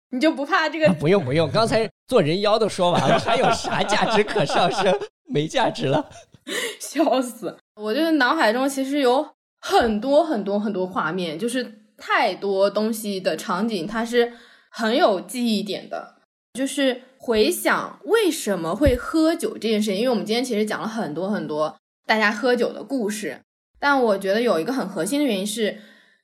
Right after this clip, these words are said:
Speaker 1: 你为什么喜欢喝酒？我自己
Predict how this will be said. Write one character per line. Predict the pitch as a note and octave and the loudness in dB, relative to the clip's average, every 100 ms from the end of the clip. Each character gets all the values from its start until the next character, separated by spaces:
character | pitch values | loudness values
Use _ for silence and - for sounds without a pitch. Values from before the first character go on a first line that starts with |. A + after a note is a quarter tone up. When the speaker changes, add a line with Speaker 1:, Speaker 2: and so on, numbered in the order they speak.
| _ - | _ -2
Speaker 1:
你 | G#3 | 0
为 | - F4+ | 2 2
什 | B3 | 2
么 | G3+ F#3 | -2 -2
喜 | - - - | -6 -8 -6
欢 | F#3+ G3+ | -4 -2
喝 | G#3+ D#3+ D#3 | -4 -6 -6
酒？ | D3+ - - _ | -8 -12 -20 _
我 | G#3+ G3+ | 2 2
自 | F#3 G4+ F4 | 2 0 -2
己 | - - | -4 -12